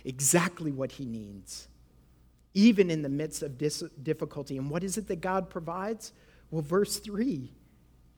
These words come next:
he provides restoration for his soul.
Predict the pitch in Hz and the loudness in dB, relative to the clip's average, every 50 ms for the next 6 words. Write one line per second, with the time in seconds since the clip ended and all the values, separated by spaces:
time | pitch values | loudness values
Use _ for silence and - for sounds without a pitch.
0 | _ _ _ _ _ _ _ _ _ _ _ _ _ _ _ _ _ 151 156 147 | _ _ _ _ _ _ _ _ _ _ _ _ _ _ _ _ _ -8 -8 -8
1 | - - 170 151 160 156 156 160 156 143 - 147 147 147 165 170 160 - - - | -6 -6 -6 0 2 2 2 2 0 -4 -12 -10 -4 -4 -4 -2 -4 -6 -6 -4
2 | 165 156 151 143 156 165 160 - - 175 165 165 165 147 - - 143 147 143 139 | -2 -2 0 0 0 -2 -4 -8 -8 -6 -4 -4 -6 -6 -6 -4 -2 -2 -2 -4
3 | 143 143 127 - - - - 135 113 110 110 110 107 101 95 | -6 -10 -8 -8 -8 -8 -8 -8 -8 -8 -10 -10 -14 -16 -18